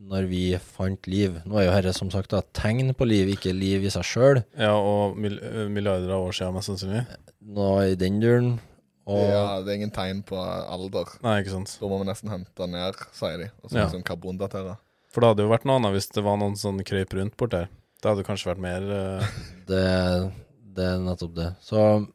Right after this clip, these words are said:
Speaker 1: jeg vil jo tro at, eh, nasa kanskje er komfortabel med å, eh, bevilge mer penger til Mars, eh,
Speaker 2: Sant.
Speaker 1: forskning, og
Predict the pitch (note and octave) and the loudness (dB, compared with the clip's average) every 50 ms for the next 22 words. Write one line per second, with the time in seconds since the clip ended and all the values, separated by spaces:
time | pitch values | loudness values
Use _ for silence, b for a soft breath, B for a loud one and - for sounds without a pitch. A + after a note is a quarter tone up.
0 | _ _ _ - - A#2 A#2+ A#2+ A2+ A#2 A#2 - C3+ B2+ A#2+ A#2+ A#2 _ - - | _ _ _ -4 -2 2 4 6 6 6 6 6 6 6 6 6 4 _ 0 6
1 | B2 A#2+ A#2 A#2 A#2 A#2 A#2 A#2 A#2 G#2+ G#2 - A#2 A2+ A2 - B2+ A2 - - | 8 8 10 10 8 6 4 4 4 4 4 4 2 2 4 4 4 2 4 4
2 | G#2+ G#2+ G#2+ G#2+ G#2+ A2 A2 G#2+ - - - B2 A2 - G#2 G#2 G2 G2 G2+ G#2 | 6 6 6 6 6 4 2 0 -2 0 2 2 2 6 8 8 8 8 8 8
3 | G#2+ G#2+ G#2+ G#2 G#2 G#2 G#2 G#2+ G#2 - - - _ _ - A2 A2 G#2+ G#2+ G#2 | 10 10 12 12 12 12 10 8 6 4 0 -12 _ _ -10 -6 -2 0 2 2
4 | G#2 G#2+ A2 G#2+ G#2+ G#2+ G#2 G#2 G#2 G#2 G2+ - - A#2 A2 A2+ A2 A2 - A2+ | 4 4 6 8 8 6 6 6 6 6 8 8 6 6 6 4 2 2 2 2
5 | A2 G#2+ G#2+ G#2+ G2 F#2 - - - - - G#2+ G2+ G2+ G2 F#2+ F#2 F#2 F#2+ F#2+ | 2 4 4 4 2 2 0 -4 -8 -8 -6 -4 -4 -2 0 0 0 0 -2 -4
6 | - _ - - A2 A#2 B B B B B B B - - G#2 F#2+ - - A2 | -6 _ -10 -8 -8 -8 B B B B B B B 0 0 0 0 2 0 2
7 | A2+ A#2+ A#2+ A#2+ A#2 A2+ A#2 A2+ A2 A2 G#2+ G#2+ G#2+ G#2+ A2 A2 G#2+ | 4 4 4 4 2 2 4 6 6 8 8 8 8 8 6 4 2